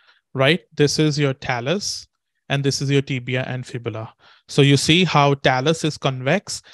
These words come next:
and tibia and fibula makes a concave, um, joint space for talus.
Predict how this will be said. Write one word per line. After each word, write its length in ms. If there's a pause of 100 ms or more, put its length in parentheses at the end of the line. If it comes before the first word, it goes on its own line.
(200)
and 240
tibia 400
and 100
fibula 560 (180)
makes 340
a 80
concave, 840 (500)
um, 460 (680)
joint 360
space 520 (200)
for 100
talus. 580